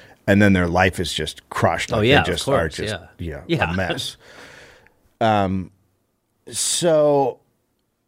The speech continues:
Speaker 1: a scout tells, the scout tells Daisy, he goes, "You
Speaker 2: Like,
Speaker 1: gotta do"
Speaker 2: nobody goes up to him and is like, "I'm gonna be pretty okay. I'll probably play two years and then that'll be it."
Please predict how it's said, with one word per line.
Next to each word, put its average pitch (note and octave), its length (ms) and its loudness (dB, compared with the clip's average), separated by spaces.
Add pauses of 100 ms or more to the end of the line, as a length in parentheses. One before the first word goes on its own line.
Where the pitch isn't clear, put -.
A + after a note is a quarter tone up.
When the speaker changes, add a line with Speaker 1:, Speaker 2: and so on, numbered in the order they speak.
(320)
Speaker 1:
a C#3+ 80 2
scout E3+ 720 0 (240)
tells, B2 420 2
the A#2 120 -8
scout - 280 0
tells A2+ 200 2
Daisy, E2+ 320 -4
he F#2 40 -4
goes, F#2 140 -4
"You A2 60 -2
Speaker 2:
Like, A#2+ 80 4
Speaker 1:
gotta - 60 0
do" B3 80 2
Speaker 2:
nobody A#3 160 -2
goes F3 280 0
up E3 160 0
to E3 80 0
him C#3 80 2
and B2 60 -2
is A2+ 60 -4
like, G#2 180 -2
"I'm A2+ 80 -6
gonna A#2+ 100 0
be G2 100 -4
pretty F2 340 -6
okay. D#2 300 -12 (140)
I'll - 600 2
probably F#3+ 220 0
play D#3 160 0 (100)
two D3 200 0
years A#2+ 320 0
and A2 100 -10
then A2 100 -4
that'll A2 220 0
be G2+ 140 -4
it." F#2+ 240 -8